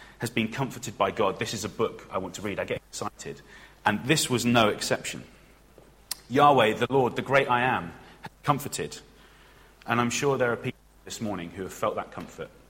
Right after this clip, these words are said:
And there are other people who need to feel that comfort. And this is something we're going to return to shortly. But just keep that in mind as we go. To set the scene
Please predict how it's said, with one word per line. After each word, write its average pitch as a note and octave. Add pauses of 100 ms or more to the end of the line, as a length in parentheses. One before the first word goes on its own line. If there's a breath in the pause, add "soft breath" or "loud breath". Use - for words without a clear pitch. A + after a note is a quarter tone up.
(140)
And G2
there G2+
are G#2
other B2+
people F2 (240 loud breath)
who F#2+
need F#2+
to -
feel A2
that D#2+
comfort. - (1300 loud breath)
And A#2
this A#2+
is A#2+
something A2+
we're G2
going F#2+
to F#2
return F#2
to F2
shortly. - (920 loud breath)
But -
just -
keep -
that G#2
in G#2
mind F2+
as E2
we F2
go. C#2+ (3000 loud breath)
To C#3+
set -
the D#3
scene C#3